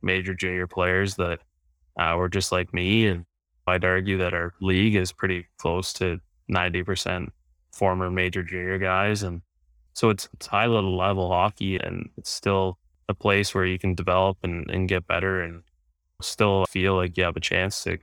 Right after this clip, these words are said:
go and make a career out of hockey. So for me, I haven't really given up that dream yet. And I'd like to,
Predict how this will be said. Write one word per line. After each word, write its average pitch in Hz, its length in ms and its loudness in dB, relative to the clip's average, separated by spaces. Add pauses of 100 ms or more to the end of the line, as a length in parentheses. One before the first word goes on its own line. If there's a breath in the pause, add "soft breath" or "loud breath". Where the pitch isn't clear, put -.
go 90 280 2
and 90 140 -2
make 90 200 -2
a 92 60 -8
career 95 320 -2
out 90 60 0
of 87 100 0
hockey. 95 380 0
So - 380 -6 (600)
for 123 100 2
me, 139 200 4
I 104 80 0
haven't 107 380 -2 (140)
really 101 240 0
given 98 260 2
up 98 140 -2
that 95 200 0
dream 98 320 -2
yet. 110 260 0
And 92 240 -8 (220)
I'd 92 160 -6
like 90 260 0
to, 90 360 0